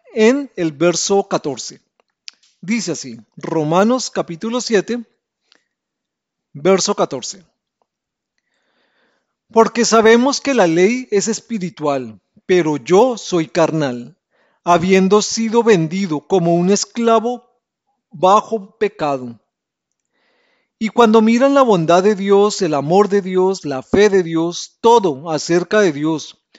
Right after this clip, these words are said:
lo que Él ha hecho por nosotros, cómo Cristo murió por nosotros,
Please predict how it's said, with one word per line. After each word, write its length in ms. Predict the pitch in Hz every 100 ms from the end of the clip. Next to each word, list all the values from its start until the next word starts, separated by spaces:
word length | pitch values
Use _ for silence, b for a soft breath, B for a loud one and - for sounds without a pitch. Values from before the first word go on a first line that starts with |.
| b b b -
lo 260 | 180 180
que 220 | - 156 -
Él 240 | 196 240
ha 140 | 233
hecho 300 | 190 196 -
por 180 | 202 208
nosotros, 720 | 170 143 170 175 151 131 - _
cómo 360 | - 202 220 226
Cristo 440 | 233 233 202 -
murió 380 | 233 196 151 170
por 220 | 170 208
nosotros, 680 | 185 147 170 175 156 135 -